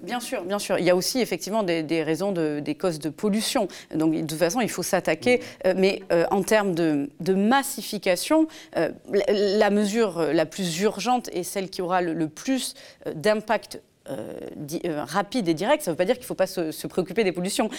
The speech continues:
Speaker 1: C'est pas du tout mon propos. Mais c'est que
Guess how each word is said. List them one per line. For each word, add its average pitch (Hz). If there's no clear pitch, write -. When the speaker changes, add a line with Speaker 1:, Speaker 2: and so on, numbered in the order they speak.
Speaker 1:
C'est -
pas 196
du 180
tout -
mon 180
propos. 202
Mais 190
c'est 196
que 190